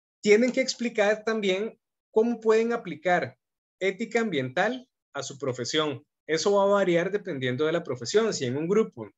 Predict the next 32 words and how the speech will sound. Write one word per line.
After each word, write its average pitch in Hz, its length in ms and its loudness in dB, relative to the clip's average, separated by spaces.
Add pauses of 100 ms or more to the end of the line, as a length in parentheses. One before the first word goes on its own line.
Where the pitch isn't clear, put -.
(600)
hay 131 160 -4
estudiantes 180 560 0
de 151 460 -2 (760)
ingeniería 139 720 0
en 180 200 2
sistemas 180 640 0
y 117 400 -4
agrónomos, 160 640 0
entonces 123 640 -6 (920)
los 113 500 -6
de 117 120 -6
sistemas 165 580 0
explican 175 720 0 (300)
cómo 147 200 -6
se 175 80 -4
puede 175 200 2
aplicar 180 580 -2
a - 80 -8
su 180 120 -8
carrera 190 480 2
y 156 120 -8
los 165 120 -2
de 180 60 -2
agronomía 180 460 -2
explican 170 420 -6
cómo 151 160 -6
se 165 120 -10
puede 139 180 -4
aplicar 147 320 -8
a 143 60 -4
su 113 100 -14
carrera. 104 300 -10